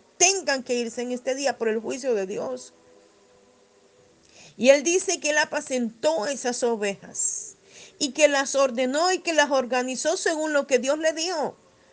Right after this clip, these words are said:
Pero a las ovejas no les gustó. A ellos les gustaba el pecado, la maldad, la iniquidad. Les gustaba lo que esos otros pastores habían traído sobre ellos, que han traído tu generación sobre tus hijos y nietos,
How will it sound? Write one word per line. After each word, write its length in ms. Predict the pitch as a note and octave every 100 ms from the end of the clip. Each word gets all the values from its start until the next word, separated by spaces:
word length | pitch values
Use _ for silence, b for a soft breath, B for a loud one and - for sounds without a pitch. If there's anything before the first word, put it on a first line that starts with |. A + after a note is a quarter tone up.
| b
Pero 160 | G#3 G3+
a 60 |
las 140 | G#3 A3
ovejas 300 | G#3 B3 D4
no 120 | E4
les 120 | E4+
gustó. 300 | F4 F4 D4
A 220 | A#3+ A3+ - B B B
ellos 220 | - C3
les 120 | C#3+ F#3
gustaba 400 | F#3+ - F#3 G3
el 180 | G#3
pecado, 540 | G3+ F3+ - G#3 G#3+ F#3+
la 140 | F3+
maldad, 400 | F3 E3+ D#3 G#3
la 80 | G3
iniquidad. 640 | F3+ F#3+ - F3 F#3+ F#3 -
Les 220 | A3+ G#3+
gustaba 480 | A#3 B3+ - E4 F4
lo 160 | D#4
que 120 | D4+ C4+
esos 200 | D4 D#4+
otros 200 | F4 -
pastores 560 | C4 - D#4+ F4 E4 - B B
habían 520 | B3 A#3 D#4+ D#4 A#3
traído 400 | - G#3+ G#3+ A3
sobre 400 | - F#3+ E3+ E3
ellos, 220 | - F2+ - _ _ _ _ - A3+
que 80 |
han 180 | A#3+ D4
traído 520 | D4 B3 C4 D#4 D#4
tu 180 | - C4
generación 640 | A#3 A#3 A3 G3+ D4+ D#4 B3+ B B
sobre 360 | - C#4 B3+ C4+
tus 260 | C#4 -
hijos 240 | D#4 D#4 D4
y 80 |
nietos, 580 | C#4 D4 E4 - D4+ A3+